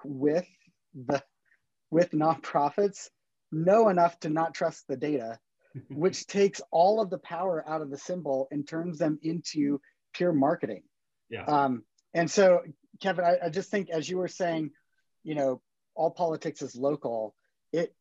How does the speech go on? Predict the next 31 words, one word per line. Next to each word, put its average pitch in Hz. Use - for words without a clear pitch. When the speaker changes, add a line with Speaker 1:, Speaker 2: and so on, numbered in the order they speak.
Speaker 1:
it, 170
it 170
made 185
me 208
think 165
all 240
data 190
is 131
local. 127
Speaker 2:
Mm. 113
Speaker 1:
And 170
the 175
issue 247
with 220
impact 165
metrics, 131
and 151
this 208
is 165
what 160
I 151
love 151
about 160
what 147
you're 135
doing, 135
the 160
issue 220
with 190
impact 156
metrics 127